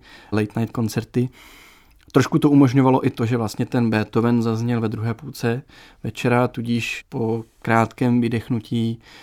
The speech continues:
jakési druhé pauze, jsme přišli my a v komorní atmosféře, podpořené i intimnějším osvětlením,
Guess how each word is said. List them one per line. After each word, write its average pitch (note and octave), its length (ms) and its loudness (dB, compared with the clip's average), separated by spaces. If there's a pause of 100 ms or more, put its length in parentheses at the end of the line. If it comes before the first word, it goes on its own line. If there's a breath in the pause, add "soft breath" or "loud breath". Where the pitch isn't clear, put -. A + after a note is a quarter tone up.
(260 loud breath)
jakési A#2 480 -2
druhé A2 540 0 (420 soft breath)
pauze, A#2 580 -2 (280 soft breath)
jsme G#2+ 720 -4 (320)
přišli - 340 -8
my A2 380 -2
a G#2 360 -2
v - 380 -20
komorní A#2 560 -2
atmosféře, A2+ 680 -8 (340 loud breath)
podpořené A2 600 -4
i A2 100 -4
intimnějším G#2+ 680 -4
osvětlením, A2 720 -4